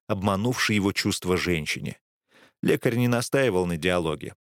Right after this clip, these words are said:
но когда Син призвал волчак, и им пришлось сесть верхом, Нуска вдруг крепко обнял Эрда и долго не отпускал.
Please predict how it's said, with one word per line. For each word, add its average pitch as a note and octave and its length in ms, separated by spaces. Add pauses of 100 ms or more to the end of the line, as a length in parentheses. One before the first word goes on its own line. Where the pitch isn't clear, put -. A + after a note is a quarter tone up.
(160)
но G#2+ 140
когда A2+ 300
Син B2 260
призвал G2 400
волчак, F2 520
и G#2 60
им F#2 80
пришлось F2+ 400
сесть - 280
верхом, B2+ 420 (260)
Нуска D#3+ 320
вдруг A#2+ 280
крепко A#2 340
обнял F2 340
Эрда B2 300
и A2 160
долго F#2 400
не E2 100
отпускал. D#2+ 580